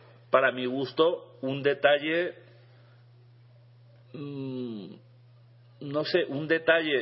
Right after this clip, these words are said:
eh, extemporáneo, a, a mi juicio, innecesario. Quiero decir que, en cualquier caso, felicito sinceramente a la Federación y a Paco Cuevas por haber,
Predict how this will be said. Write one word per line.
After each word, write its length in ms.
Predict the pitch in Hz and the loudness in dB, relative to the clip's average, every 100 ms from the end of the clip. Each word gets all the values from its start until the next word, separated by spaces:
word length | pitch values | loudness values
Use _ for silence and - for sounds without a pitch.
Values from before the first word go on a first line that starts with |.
| 87 120 120 117 110 | 0 -2 0 -2 -4
eh, 60 | - | -6
extemporáneo, 1000 | - - 123 98 104 120 175 185 214 240 | -6 -2 -2 0 2 4 4 0 -2 -4
a, 320 | 101 76 87 - - - - - | -8 -8 -10 -12 -16 -16 -20 -14
a 60 | 90 | -10
mi 100 | 95 | -8
juicio, 480 | - 147 175 185 233 - - - - - - - - | -4 -2 2 2 0 -12 -20 -20 -20 -20 -20 -20 -6
innecesario. 840 | 135 117 - - - 127 175 185 - - - - - - | 0 0 0 0 2 4 2 0 -6 -20 -20 -20 -20 -4
Quiero 160 | 110 | -2
decir 180 | 135 127 - - - | 0 -2 -6 -20 -2
que, 580 | 110 110 113 113 110 98 | 2 2 2 0 -2 -4
en 80 | 92 | -2
cualquier 280 | 95 101 | 0 2
caso, 500 | 107 110 143 160 - - - - | 0 2 0 -2 -6 -20 -18 -4
felicito 840 | 101 101 - 113 113 127 123 120 - - - - _ _ - - - - - - | -4 -4 -8 -6 2 2 2 -2 -12 -20 -20 -20 _ _ -16 -14 -16 -20 -20 -14
sinceramente 800 | - 135 113 120 117 135 - 113 | -8 -6 0 2 2 0 -2 0
a 160 | 101 92 | 2 0
la 100 | 92 | -2
Federación 720 | 98 95 90 - 120 175 156 | -2 -2 -2 0 0 0 -2
y 60 | 98 | -4
a 100 | - | -2
Paco 200 | 98 101 | -2 0
Cuevas 280 | 131 127 - | 0 -2 -4
por 140 | 95 | -2
haber, 500 | 87 87 98 95 95 | 0 0 0 0 -4